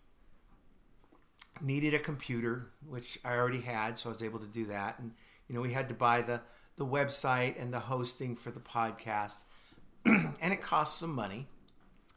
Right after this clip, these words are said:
but people were generous and, and gave enough money to make it so that we were able to cover the cost that it cost. Not, not to cover the cost of the microphone and the computer, uh, but, but definitely to meet what we were spending on hosting and the website.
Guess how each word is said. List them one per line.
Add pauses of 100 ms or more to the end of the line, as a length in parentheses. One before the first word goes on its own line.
(100)
but
people
were
generous
and,
and
gave
enough
money
to
make
it
so
that (380)
we
were
able
to
cover
the
cost
that
it (180)
cost.
Not, (180)
not
to
cover
the
cost
of
the
microphone
and
the
computer, (360)
uh, (160)
but,
but
definitely
to (1000)
meet
what
we
were
spending
on
hosting
and
the
website.